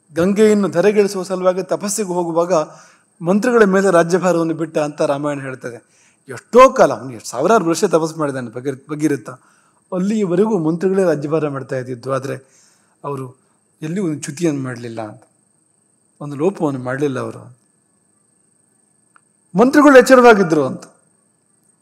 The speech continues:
ಹಾಗಾಗಿ ತಾನೇ ರಾಜನೊಬ್ಬನೇ ಸಾಲದು ಅಂತ ಮಂತ್ರಿಗಳು ಬೇಕು ಅಂತ ನಮ್ಮ ಪರಂಪರೆ ಹೇಳ್ತಾ ಇರುವಂಥದ್ದು. ಒಬ್ಬನಲ್ದಿದ್ರು ಒಬ್ಬರಾದ್ರು ಇರ್ತಾರಲ್ಲ,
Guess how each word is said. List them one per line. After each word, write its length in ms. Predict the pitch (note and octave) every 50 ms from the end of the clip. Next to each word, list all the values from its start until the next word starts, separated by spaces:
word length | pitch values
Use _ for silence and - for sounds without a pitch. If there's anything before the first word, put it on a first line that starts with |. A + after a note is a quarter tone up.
| _ _ _ _ _ _ _ -
ಹಾಗಾಗಿ 280 | - - D3+ F#3+ A3
ತಾನೇ 580 | G3+ A3+ A3+ G#3+ G3 E3 - - - _ _ _ _ _ _ _ - C3+
ರಾಜನೊಬ್ಬನೇ 600 | C#3+ D#3+ F#3 F#3 G3+ F#3 F3+ D#3+ D#3 F#3 G#3 G3+
ಸಾಲದು 320 | G3 - F3+ E3+ E3 F3
ಅಂತ 140 | F3 E3 E3+
ಮಂತ್ರಿಗಳು 460 | D3+ E3 F#3 F#3 A#3+ A#3 A#3+ A#3 A3+
ಬೇಕು 280 | F3+ F3+ F3+ F3+ F3+ F3+
ಅಂತ 180 | F3 E3 F3 E3 D3+ - - - - _ _ _ -
ನಮ್ಮ 160 | E3+ D#3+ E3+ E3
ಪರಂಪರೆ 400 | E3 E3 D#3 E3+ E3 D#3+ E3 D3+
ಹೇಳ್ತಾ 260 | D3 D3 C#3 C3 D3
ಇರುವಂಥದ್ದು. 520 | C#3 C3+ B2+ C3 B2 A2 B2+ A2+ A#2 A2+
ಒಬ್ಬನಲ್ದಿದ್ರು 580 | B2 C3 C#3+ G#3+ A#3 B3 A#3+ G#3+ A3 G#3+ F#3 E3
ಒಬ್ಬರಾದ್ರು 340 | D#3 D#3 G#3 G#3 G#3+ G#3+ G#3+
ಇರ್ತಾರಲ್ಲ, 760 | F#3 F3 - A3 G3+ E3 C#3+ C3 D3+ E3 C#3+ - - -